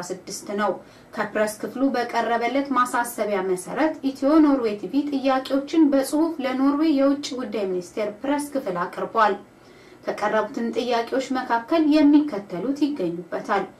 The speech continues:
ኖርዌይ በቅርቡ ለኢትዮጵያ ሠላሳ ሚሊዮን ክሮነር ረድታለች። ይህ ገንዘብ አጣዳፊ ለሆኑ ሰብአዊ ፍላጎቶች ይውላል ተብሏል። አጣዳፊ ሰብአዊ ፍላጎቶችን ኖርዌጂያን ድርጅቶች እንዴት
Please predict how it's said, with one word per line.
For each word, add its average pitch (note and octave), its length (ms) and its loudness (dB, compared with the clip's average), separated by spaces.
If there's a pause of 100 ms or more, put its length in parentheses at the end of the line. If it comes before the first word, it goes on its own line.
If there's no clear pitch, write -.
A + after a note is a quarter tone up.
(360)
ኖርዌይ G#3 380 4
በቅርቡ A3+ 400 -2 (100)
ለኢትዮጵያ C4+ 580 2
ሠላሳ C#4+ 380 2 (120)
ሚሊዮን C#4 540 8
ክሮነር G3+ 440 -2 (180)
ረድታለች። F#3+ 680 -4 (380)
ይህ G#3 140 -4
ገንዘብ G#3+ 440 0
አጣዳፊ A#3 640 0
ለሆኑ A3+ 320 0 (120)
ሰብአዊ C#4+ 420 2 (100)
ፍላጎቶች G#3+ 720 -4 (100)
ይውላል G3+ 420 -4
ተብሏል። G3+ 460 0 (540)
አጣዳፊ D#4+ 500 4 (100)
ሰብአዊ E4+ 440 4
ፍላጎቶችን D4 880 2
ኖርዌጂያን D#4+ 600 6
ድርጅቶች C4+ 600 0
እንዴት D4+ 400 6